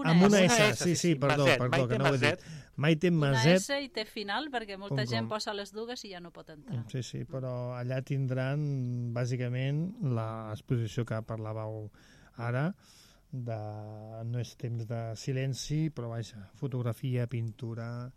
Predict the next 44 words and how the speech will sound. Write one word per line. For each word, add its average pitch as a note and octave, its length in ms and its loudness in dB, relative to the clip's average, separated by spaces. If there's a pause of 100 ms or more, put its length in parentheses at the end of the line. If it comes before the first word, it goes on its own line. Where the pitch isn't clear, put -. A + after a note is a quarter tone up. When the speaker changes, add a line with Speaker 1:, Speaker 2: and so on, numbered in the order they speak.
(180)
Speaker 1:
Sí, - 300 -8
Speaker 2:
de B2 100 -2
Speaker 1:
una D#3 140 -2
Speaker 2:
tot D#3 100 2
Speaker 1:
mica - 220 -6
Speaker 2:
i C3+ 40 0
més. A#2+ 360 -4 (180)
<laughs> - 560 -2 (220)
Speaker 1:
Bueno, B3+ 220 -6
ahí G#3 140 -6
hi A#3 60 -4
ha B3 80 -4
un C4 160 -4
recull, A#3+ 460 -4
no? G#3+ 120 -8
Una G#3+ 200 -10
selecció F#3 760 -10
de, F#3 120 -10 (280)
de, D#3 80 -20 (320)
d'allò E3 260 -18
que F3 120 -16
m'ha E3 120 -14
in-, D#3+ 300 -16 (240)
bueno. D#3+ 180 -16 (120)
Speaker 2:
Mhm. B2 240 -12 (520)
I C3+ 100 -2
a C3+ 60 0
més, C#3+ 180 -2
ma, D#3+ 220 2
ma, B2+ 220 -4 (360)
es A#2 180 -8
nota C3 260 -2
que A#2 140 -6 (240)
ve A2+ 160 -4 (140)
de G#2+ 120 -4 (220)
Belles A2 320 -6
Arts, D#3 280 -6
perquè, A#2+ 400 -8 (220)
mm, B2+ 480 -10 (240)
t'ho C3+ 100 -2
he B2 60 -2
de B2 100 0
dir, A2+ 220 -4
eh? C#3+ 140 -4